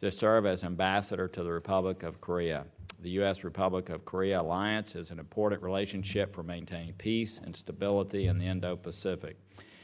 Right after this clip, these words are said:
During this critical moment on the Korean Peninsula, we require an ambassador in Seoul that will speak frankly about the importance of the alliance, of alliance cohesion,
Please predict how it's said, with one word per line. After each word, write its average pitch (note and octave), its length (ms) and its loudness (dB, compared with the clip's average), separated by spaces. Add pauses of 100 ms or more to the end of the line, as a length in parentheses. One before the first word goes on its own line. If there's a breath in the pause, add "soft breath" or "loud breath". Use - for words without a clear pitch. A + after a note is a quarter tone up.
(220 loud breath)
During A2 240 4
this G#2+ 160 4
critical A2 360 4
moment A2 460 4
on F#2 140 -4
the E2 60 -10
Korean F2+ 360 -4
Peninsula, A2 680 0 (100)
we F2+ 140 0
require G2 420 0
an F#2 80 -2
ambassador F#2 580 -2
in E2 80 -8
Seoul G#2+ 460 4
that F#2+ 160 0
will E2+ 160 -8
speak - 340 -6
frankly G#2+ 580 0
about F2 300 -2
the F2 60 -10
importance G#2 600 0
of D#2+ 160 -6
the E2 120 -8
alliance, G2 680 -4 (600 soft breath)
of F2 120 0
alliance G2+ 500 2
cohesion, B2 880 4